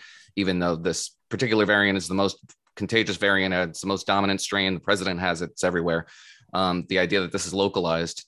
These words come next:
to, uh, Los Angeles, uh, stretches credulity. Um, and it's clearly designed to have a policy outcome, to m-, motivate people into accepting the return, the restoration of mitigation measures,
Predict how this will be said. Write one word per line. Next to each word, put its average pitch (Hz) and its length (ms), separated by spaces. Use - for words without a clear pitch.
to, 82 380
uh, 82 260
Los 80 240
Angeles, 117 600
uh, 85 240
stretches - 960
credulity. 90 600
Um, 101 520
and 135 140
it's 131 140
clearly 185 300
designed 101 400
to 107 280
have 95 200
a 107 60
policy 175 560
outcome, - 380
to 87 300
m-, 92 160
motivate 107 540
people 92 300
into 87 200
accepting 82 640
the 87 140
return, 87 420
the 92 60
restoration 87 600
of 80 240
mitigation 90 580
measures, - 440